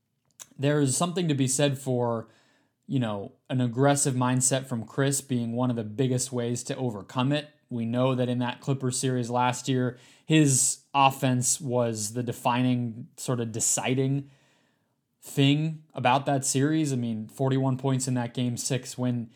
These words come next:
he is determined to score and is comfortable and confident getting to that mid-range shot, in addition to his pull-up three ability and, and every so often,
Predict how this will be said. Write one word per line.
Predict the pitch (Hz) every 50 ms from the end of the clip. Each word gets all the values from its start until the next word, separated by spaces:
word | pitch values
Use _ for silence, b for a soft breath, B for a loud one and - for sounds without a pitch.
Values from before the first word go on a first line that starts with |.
| b b b b b
he | b - - 190 196 190 185 180 165
is | 151 - 151 147 139 131 123 120 113 - - - _ - -
determined | 131 123 123 - - 156 151 147 143 139 127 123 127 135 -
to | - - 117
score | 104 - - - 156 151 143 135 127 120 117 120
and | - 113 113 113 113
is | 117 113 113 110 107
comfortable | - - - 156 151 147 147 143 131 123 131 127 123 117
and | 113 110
confident | - - 127 131 131 127 - 127 120 117 113
getting | 110 131 127 127 123 123
to | - 123
that | 113 117 113 110 - - b b b b b b b b
mid-range | 135 139 135 135 135 127 123 117 113 -
shot, | - - 143 135 123 117 110 107 - - b b b b b b
in | - 127 127
addition | 120 110 139 147 139 - 147 139 131
to | 131 131
his | 123 123 120 123
pull-up | - - 123 120 117 -
three | - - 143 160 160 156
ability | 151 139 135 135 131 131 127 127 123 123 123 117
and, | 117 113 113 113 110 123 - - -
and | 180 196 - - 196 185
every | 185 175 165 165
so | 156 - 160 143 139
often, | 135 139 143 143 143 - 135 123 117 113